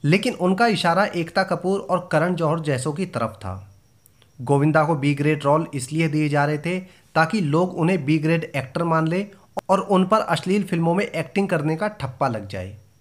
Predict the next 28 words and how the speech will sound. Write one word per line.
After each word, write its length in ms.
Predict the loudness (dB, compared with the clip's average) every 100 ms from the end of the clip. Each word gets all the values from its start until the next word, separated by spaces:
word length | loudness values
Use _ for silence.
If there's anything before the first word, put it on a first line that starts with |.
| _ _ _ _ _ -4
गोविंदा 400 | 2 4 4 4
ने 120 | 2
कहा 200 | 2 2
कि 120 | 2
इंडस्ट्री 480 | -2 0 0 0 -2
वाले 260 | 0 2 0
उन्हें 300 | 0 -2 0
भगवान 360 | -2 2 2
दादा 240 | 4 2 2
बनाने 360 | 2 2 0
पर 140 | 0 -4
तुले 320 | -4 -4 -2
हुए 280 | -4 -6 -10 -14
थे, 120 | -18 _ _ _ -20 -2
लेकिन 280 | 0 2 2
उन्होंने 380 | 4 4 4 4
सबकी 320 | 2 0 -2
चालाकियों 520 | 2 2 2 0 -2
को 120 | 0
फेल 260 | -2 0 0
कर 200 | 0 0
दिया 240 | 2 0
और 200 | 0 0
उनको 440 | -2 -2 -2 2 2
मुंह 260 | 2 0 0
तोड़ 180 | -2
जवाब 380 | -2 0 0 -2
दिया। 280 | -8 -10 -12